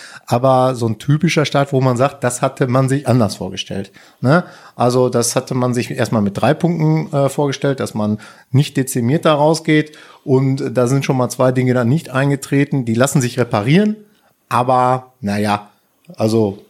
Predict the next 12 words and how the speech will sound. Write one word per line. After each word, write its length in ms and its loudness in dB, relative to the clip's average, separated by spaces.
da 140 -8
wird 160 -2
man 80 2
auch 160 0
keine 240 -2
richtig 300 -4
gute 180 -2
Laune 240 2
am 100 2
Sonntagabend 520 -2
gehabt 260 -6
haben. 240 -6